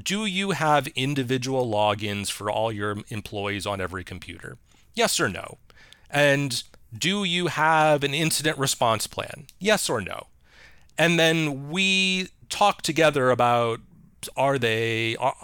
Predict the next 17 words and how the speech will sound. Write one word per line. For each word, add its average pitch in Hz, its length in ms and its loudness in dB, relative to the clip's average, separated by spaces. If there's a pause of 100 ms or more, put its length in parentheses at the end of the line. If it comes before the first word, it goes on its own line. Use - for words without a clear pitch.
how 170 200 0
does 147 160 0
that 127 180 -2
sort 107 160 -8
of 101 60 -6
fit 117 180 -8
into 98 180 -8
your 85 180 -10
practice? - 540 -4 (480)
And 156 160 0
what 151 120 4
I 226 240 6
do 120 200 -2
in 107 100 0
my, 135 200 2
in 117 180 -8
my 156 220 2